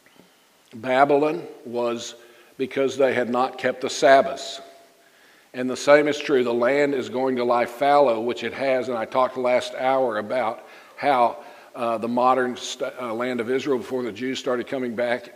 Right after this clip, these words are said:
uh, especially in the eighteen eighties, uh, was very, uh,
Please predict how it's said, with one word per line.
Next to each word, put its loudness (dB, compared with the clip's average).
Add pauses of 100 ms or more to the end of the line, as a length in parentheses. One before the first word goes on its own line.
uh, -12
especially -4
in -6
the -6
eighteen -8
eighties, -2 (500)
uh, -4 (260)
was -6
very, 0
uh, -6